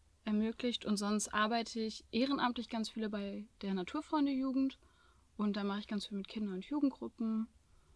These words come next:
und genau, so ein bisschen Outdoor-Pädagogik-Sachen und das ist eigentlich so das, was mein, mein Jahr so ein bisschen bestimmt, weil ich ganz viel auf so Freizeiten oder so mithelfe und dann zum Glück auch mit meinem Auto dann immer von,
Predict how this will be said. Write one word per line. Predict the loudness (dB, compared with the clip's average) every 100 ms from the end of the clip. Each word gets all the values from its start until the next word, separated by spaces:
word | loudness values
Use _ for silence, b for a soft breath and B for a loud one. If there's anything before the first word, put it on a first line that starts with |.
| -20 _ -10
und | -4 0 0 -2
genau, | -2 0 2 2 0 -4 -12 b b b b
so | 4
ein | 6
bisschen | 6 4 2 0 4
Outdoor-Pädagogik-Sachen | 4 4 2 0 0 2 2 4 2 2 0 -4 -2 -2 0 -2 -4
und | -4 -2
das | -2 -4 -8
ist | -10 -8
eigentlich | -2 -2 -2 -6
so | -4
das, | -2 -2
was | -2 2
mein, | 2 0 B B B
mein | 4 6
Jahr | 6 6
so | 4
ein | 0
bisschen | -2 -4 -4
bestimmt, | -4 -6 -4 -4
weil | -4 -6
ich | -4
ganz | -2 -2
viel | -4 -8
auf | -8
so | -8 -8 -10
Freizeiten | -8 -8 -6 -8 -8 -6
oder | -6 -4
so | -2
mithelfe | -2 -2 -4 -6 -4 -4
und | -4
dann | -4 -8 B B B B
zum | -2
Glück | 4 6 6
auch | 2 0
mit | 0
meinem | 0 -2 -4
Auto | -2 -2 0 0
dann | 0 0
immer | 0 0 -2
von, | -2 -2